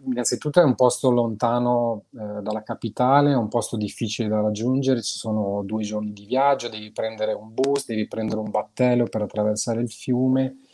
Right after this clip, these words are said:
ehm, ed è un ci-, una città nella città, è una sorta di città invisibile che nessuno conosce.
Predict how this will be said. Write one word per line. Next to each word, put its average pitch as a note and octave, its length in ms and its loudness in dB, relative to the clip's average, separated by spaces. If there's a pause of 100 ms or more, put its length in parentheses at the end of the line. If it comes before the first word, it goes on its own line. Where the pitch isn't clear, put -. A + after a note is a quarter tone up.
(680)
ehm, G2+ 1120 -4 (840)
ed A2 220 -4
è B2+ 280 4
un C3 220 6
ci-, - 340 0
una C3 220 6
città C3+ 380 6
nella B2 340 6
città, G#2+ 640 0
è G#2+ 340 -8
una A2+ 220 -6
sorta B2 360 2
di A2+ 280 0
città A#2+ 320 -2
invisibile A2 840 0
che A#2 100 -6
nessuno A2 420 2
conosce. G#2+ 640 -4